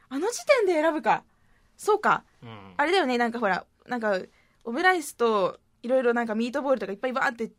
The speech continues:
Speaker 1: 詰め込んである料理作ったんよね、確か
Speaker 2: そうそうそうそう。
Speaker 1: 幼馴染。
Speaker 2: 俺のことを一番考えてくれてる料理は。
Speaker 1: <laughs> あ、そう。
Speaker 2: <laughs>
Speaker 1: 私、あそこ、びっくりして焼きそばパン選んだけどね。
Speaker 2: あ、ほんと。
Speaker 1: うん。あ、ヤミネの。
Speaker 2: うん。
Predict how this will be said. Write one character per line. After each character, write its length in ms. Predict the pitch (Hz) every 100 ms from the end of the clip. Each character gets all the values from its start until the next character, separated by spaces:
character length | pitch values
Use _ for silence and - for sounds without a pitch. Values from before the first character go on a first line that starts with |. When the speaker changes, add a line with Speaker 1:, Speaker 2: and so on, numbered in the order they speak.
| _ -
Speaker 1:
詰 200 | 254 254
め 60 |
込 120 | 269 262
ん 40 |
で 60 | 254
あ 80 |
る 80 | 240
料 140 | 220 254
理 120 | 202
作 160 | - 233
っ 20 |
た 160 | - 185
ん 60 |
よ 80 | 170
ね、 120 | 233
確 140 | 247 165
か 60 |
Speaker 2:
そ 100 | 175
う 40 | -
そ 100 | -
う 20 |
そ 40 |
う 20 | -
そ 0 |
う。 0 |
Speaker 1:
幼 60 |
馴 20 | 131
染。 60 |
Speaker 2:
俺 120 | 156
の 120 | 160 160
こ 140 | 160
と 100 | 160
を 60 | 120
一 160 | -
番 200 | 139 139
考 120 | 135 143
え 100 | 139
て 80 | -
く 100 | 117
れ 80 | 110
て 120 | -
る 100 | 104
料 200 | 104 98
理 100 | 98
は。 80 | 104 - - - - - - _ _ _ _ _ - - - - _ _ _ _ _ _ _ -
Speaker 1:
<laughs> 0 |
あ、 100 | 285
そ 200 | 403 262
う。 60 | - - - - 151 160
Speaker 2:
<laughs> 600 | 165 - 160 - 147 151
Speaker 1:
私、 300 | - - -
あ 100 | 370
そ 120 | 339
こ、 340 | 359 392 330 - -
び 140 | 269
っ 40 | 294
く 140 | 392
り 100 | 349
し 60 | -
て 80 |
焼 180 | 226 226
き 20 |
そ 100 | - 302
ば 100 | 349
パ 140 | 269
ン 100 | 190
選 120 | 208
ん 40 | 190
だ 80 |
け 100 | 180
ど 100 | 180
ね。 80 | 185 - -
Speaker 2:
あ、 80 |
ほ 240 | 117 - 113
ん 60 |
と。 160 | 101 110
Speaker 1:
う 100 | 240
ん。 220 | 208 190 -
あ、 60 |
ヤ 140 | 240 226
ミ 120 | 202
ネ 100 | 190
の。 100 | -
Speaker 2:
う 20 |
ん。 120 | 120